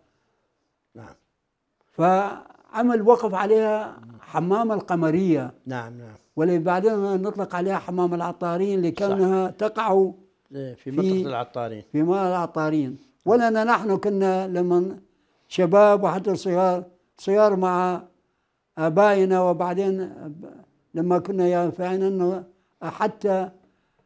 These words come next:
Speaker 2: نسبح بها خاصة
Speaker 1: صح.
Speaker 2: في ليالي العيد وغيرها.
Speaker 1: كلنا سبحنا بها.
Speaker 2: ولا أوقاف، يعني حتى أنا أتذكر يعني حدث بعض
Speaker 1: نعم.
Speaker 2: أمور.
Speaker 1: نعم.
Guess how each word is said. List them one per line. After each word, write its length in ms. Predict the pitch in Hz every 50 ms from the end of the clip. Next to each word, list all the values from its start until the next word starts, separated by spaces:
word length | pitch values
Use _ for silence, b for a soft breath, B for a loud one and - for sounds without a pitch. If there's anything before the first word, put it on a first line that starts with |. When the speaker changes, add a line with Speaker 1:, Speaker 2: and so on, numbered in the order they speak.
| _ _ _ 170
Speaker 2:
نسبح 360 | 196 - - - 180 156 123
بها 220 | 175 180 180 170
خاصة 600 | - - 185 185 175 - - 180 175 175 175 -
Speaker 1:
صح. 200 | - - - 160
Speaker 2:
في 80 | 165 160
ليالي 340 | 165 165 170 170 170 170 170
العيد 400 | 170 170 175 185 185 180 165 160
وغيرها. 420 | 160 156 156 156 143 139 139 131
Speaker 1:
كلنا 160 | 127 131 120
سبحنا 420 | - - - 127 123 - - 131 117
بها. 160 | 113 117 160
Speaker 2:
ولا 260 | 190 220 220 220 220
أوقاف، 460 | 220 214 214 202 208 247 254 233 208
يعني 260 | 196 196 190 190 185
حتى 420 | 156 - 226 220 220 - 208 180 180
أنا 140 | 180 175 165
أتذكر 520 | 175 185 170 156 196 196 - - 175 160
يعني 260 | 165 165 165 160 156
حدث 340 | 180 185 170 165 165 143 147
بعض 220 | 151 160 170 160
Speaker 1:
نعم. 80 | 151 160
Speaker 2:
أمور. 320 | 156 160 175 165 156 156 160 - _ _ -
Speaker 1:
نعم. 240 | 127 123 113 107